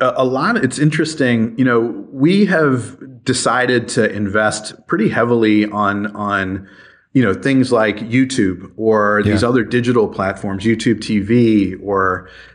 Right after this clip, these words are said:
Speaker 1: uh, places where, you, you know, a, a lot of people are moving. Um, and then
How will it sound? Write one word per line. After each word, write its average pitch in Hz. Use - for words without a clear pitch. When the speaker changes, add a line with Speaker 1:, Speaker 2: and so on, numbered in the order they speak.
Speaker 1:
uh, 101
places 147
where, 113
you, 110
you 123
know, 104
a, 110
a -
lot 113
of 127
people 117
are 98
moving. 95
Um, 104
and 117
then 117